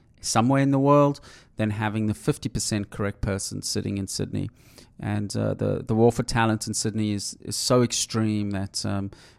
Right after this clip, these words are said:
we almost, you know, it, it, I'll be honest, I'll say we can't compete with the banks, we can't compete with Atlassian, we can't compete with Campaign Monitor.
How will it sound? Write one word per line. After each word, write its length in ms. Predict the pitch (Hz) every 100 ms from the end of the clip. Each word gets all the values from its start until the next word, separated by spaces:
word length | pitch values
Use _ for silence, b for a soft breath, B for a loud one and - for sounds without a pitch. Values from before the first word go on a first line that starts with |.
| b
we 120 | 120
almost, 480 | 127 127 120 - -
you 240 | 107 107
know, 340 | 101 98 101 95 - 90 - - - - -
it, 220 | 113 -
it, 180 | - -
I'll 120 | 110
be 160 | 113 117
honest, 320 | 123 104 -
I'll 60 | 101
say 160 | 110
we 140 | 104 107
can't 300 | - 117 123
compete 380 | 113 - 110
with 100 | -
the 60 | -
banks, 440 | - 98 101 -
we 80 | 107
can't 300 | - 107 113
compete 420 | 113 104 - 95
with 80 | 101
Atlassian, 540 | 98 - - - 107 101
we 60 | 101
can't 280 | - 117 117
compete 340 | 110 - 101
with 100 | -
Campaign 400 | - - - - -
Monitor. 420 | 50 - - 123